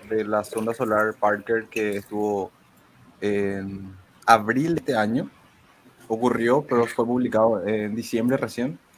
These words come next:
que tocó el Sol, ¿verdad? Y lo que significa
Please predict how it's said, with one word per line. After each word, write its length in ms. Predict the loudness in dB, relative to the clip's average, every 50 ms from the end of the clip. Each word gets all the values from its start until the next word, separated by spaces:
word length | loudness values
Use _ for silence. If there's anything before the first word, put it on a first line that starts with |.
| _ _ _ _ _ -20 _ _ _ _
que 160 | 0 0 2
tocó 320 | 4 2 2 6 6 6 6
el 80 | 6
Sol, 240 | 4 4 4 4 4
¿verdad? 220 | 2 2 2 2 0
Y 120 | 0 0
lo 160 | -2 -2 0
que 140 | 0 0 0
significa 640 | 0 0 -2 -2 -2 -2 -4 -2 0 0 -2 -2